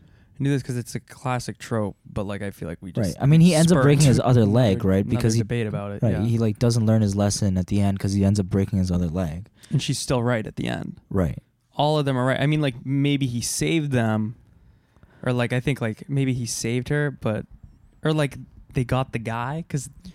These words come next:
Speaker 1: the wife is still murdered.
Speaker 2: Right. So, like, he, he brought about justice, but because he was projecting his own kind of murderous, ill-intended thoughts.
Speaker 1: Yeah, what did he gain in the end?
Speaker 2: A broken leg. <laughs>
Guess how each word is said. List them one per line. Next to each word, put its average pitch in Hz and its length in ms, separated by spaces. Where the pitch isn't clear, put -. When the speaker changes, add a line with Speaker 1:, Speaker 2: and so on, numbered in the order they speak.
Speaker 1:
the 120 80
wife 147 280
is 123 80
still 127 220
murdered. 117 400
Speaker 2:
Right. 117 360
So, 151 140
like, 135 320
he, 175 420
he - 140
brought 160 300
about 131 380
justice, 117 680
but 110 240
because - 440
he - 120
was 104 360
projecting 110 580
his 95 300
own 101 520
kind 104 200
of 98 100
murderous, 95 600
ill-intended 98 760
thoughts. 160 580
Speaker 1:
Yeah, 160 160
what 151 120
did 175 100
he 165 120
gain 156 280
in 139 80
the 120 120
end? 104 260
Speaker 2:
A 110 80
broken 120 480
leg. 147 280
<laughs> - 220